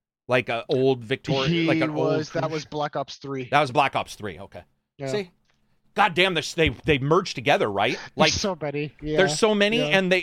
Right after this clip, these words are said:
Speaker 1: and,
Speaker 2: Yeah.
Speaker 1: and a lot of 'em are just, like, you do the single player maybe once or twice with a friend, or
Speaker 2: Yeah.
Speaker 1: if, you know, if they've got that, and then,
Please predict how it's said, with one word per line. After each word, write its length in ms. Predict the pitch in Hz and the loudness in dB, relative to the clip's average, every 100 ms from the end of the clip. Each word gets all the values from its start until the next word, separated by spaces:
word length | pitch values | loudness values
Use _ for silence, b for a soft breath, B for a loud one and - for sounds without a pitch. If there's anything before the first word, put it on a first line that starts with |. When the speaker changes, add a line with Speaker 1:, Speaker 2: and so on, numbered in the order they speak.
| - | 0
Speaker 1:
and, 280 | 175 170 165 | -2 -2 -4
Speaker 2:
Yeah. 80 | 139 | -2
Speaker 1:
and 180 | 135 - | -2 2
a 80 | 156 | 4
lot 180 | 151 170 | 4 4
of 80 | |
'em 120 | 180 170 | 2 0
are 40 | |
just, 280 | 127 147 - | 0 -2 2
like, 200 | 151 139 - | 0 0 -2
you 140 | 139 | -2
do 100 | 147 | 0
the 60 | 143 | -2
single 360 | - 147 143 135 | -2 -2 -2 0
player 280 | 151 139 | 2 2
maybe 220 | 139 131 127 | 0 -4 -4
once 320 | 117 123 - | -4 -6 -8
or 60 | |
twice 420 | 120 123 120 117 123 | -4 0 0 -2 -8
with 100 | 113 | -12
a 40 | |
friend, 520 | - 123 120 117 113 | -6 -2 -2 -2 -6
or 100 | 113 | -4
Speaker 2:
Yeah. 260 | 156 135 127 | -2 -2 -2
Speaker 1:
if, 40 | |
you 40 | 127 | -2
know, 80 | 120 | -2
if 100 | 110 | -4
they've 140 | 113 104 | -6 -2
got 220 | 110 - | 0 0
that, 220 | 110 117 | -2 -2
and 80 | 110 | -4
then, 340 | 110 107 104 | -6 -6 -12